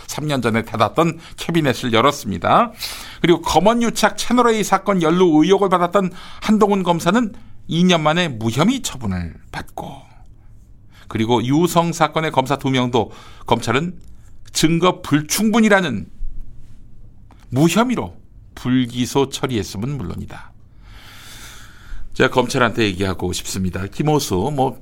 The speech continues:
사퇴쇼 이런 거 하지 말고, 어? 내가 알려줄게.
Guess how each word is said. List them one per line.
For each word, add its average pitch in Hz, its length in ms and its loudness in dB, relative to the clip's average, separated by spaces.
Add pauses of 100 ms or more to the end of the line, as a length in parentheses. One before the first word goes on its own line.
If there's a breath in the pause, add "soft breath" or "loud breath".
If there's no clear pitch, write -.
사퇴쇼 - 640 -2
이런 127 180 2
거 135 60 0
하지 160 180 -2
말고, 110 720 0 (140)
어? 220 340 2 (2500 loud breath)
내가 147 340 2
알려줄게. 135 480 0